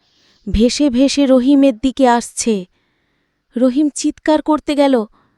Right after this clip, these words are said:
কিন্তু গলা দিয়ে কোনো শব্দই বেরোচ্ছিল না। সে জ্ঞান হারিয়ে ফেলল। সকালবেলা তাকে পাওয়া গেল পুকুরে। চোখ দুটো ছিল একদম সাদা,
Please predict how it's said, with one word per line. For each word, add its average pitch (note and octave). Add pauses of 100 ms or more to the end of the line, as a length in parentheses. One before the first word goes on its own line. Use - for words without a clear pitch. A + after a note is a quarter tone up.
(300)
কিন্তু D#4+
গলা D4
দিয়ে E4
কোনো E4+
শব্দই C#4+
বেরোচ্ছিল D4+
না। C4 (800)
সে -
জ্ঞান A3+
হারিয়ে A3+
ফেলল। G#3 (920)
সকালবেলা A#3 (720)
তাকে A#3
পাওয়া A3
গেল A#3
পুকুরে। A#3 (840)
চোখ C#4+
দুটো D4
ছিল D4
একদম C#4
সাদা, A#3+